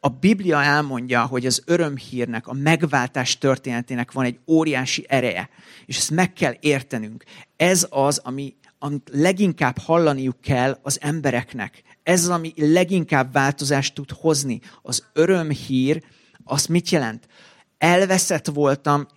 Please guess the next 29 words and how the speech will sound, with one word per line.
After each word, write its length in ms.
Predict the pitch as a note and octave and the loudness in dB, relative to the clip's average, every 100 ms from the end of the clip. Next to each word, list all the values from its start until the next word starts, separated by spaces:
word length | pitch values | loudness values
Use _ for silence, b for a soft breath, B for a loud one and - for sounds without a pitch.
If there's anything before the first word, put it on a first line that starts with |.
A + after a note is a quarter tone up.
| _ | _
és 200 | C3+ - | -4 -2
most 400 | C#3+ C3+ - - | 0 0 0 -6
Isten 320 | - C#3 - B2+ | -8 -6 -4 -2
megtalált. 840 | C3+ C3 - A2 F#2 D2+ - - b b b | 0 -2 0 0 0 -2 -8 -20 b b b
És 120 | - | -2
az 120 | C#3 | 2
életem 380 | E3 F3 E3 D3+ | 4 2 2 -2
megváltozott." 840 | D3 D3 B2+ A#2+ G#2 - B2 - - | 0 -2 -2 -4 -6 -6 -12 -14 -4
Erről 240 | F3 F#3+ | 0 2
szól 240 | F3 - D#3 | 2 2 2
az 140 | D3+ | 2
örömhír. 500 | E3+ E3 C3+ B2+ A#2+ - B | 2 0 -2 -8 -12 -14 B
Itt 240 | B F#3 F#3 | B -2 2
írja 200 | F3+ E3 | 2 2
a 40 | |
kettő 380 | D3+ F3+ F3+ E3 | 2 0 2 -2
Korintus 480 | D3+ D#3+ D#3 D3+ A3 | 0 -4 -4 -4 0
öt 160 | D#3+ | -2
tizenhét. 680 | D#3 D#3+ D3 B2 B2 B2 A2+ | 0 -2 0 0 0 -4 -4
"Így 220 | - G#3 D3+ | 0 -2 0
hát, 220 | G3 F3 | -2 0
ha 80 | E3+ | 2
valaki 300 | E3 D#3 D3+ | 2 0 -2
Krisztussal 720 | - C4 A#3+ G#3+ - D#3+ C#3+ | 2 2 2 0 0 2 2
egyesült, 720 | C3+ C#3+ C#3+ D#3+ D#3+ - - | 2 0 2 2 2 -2 -14
akkor 300 | - - D#3 F3 | -10 -2 -2 -2
új 140 | F#3 | -6
teremtményé 720 | F3+ D3 C#3+ C#3+ D3+ D3 D3+ | -2 -2 -2 -4 -6 -4 -2
lett. 340 | D3 C#3 - | 0 -2 -6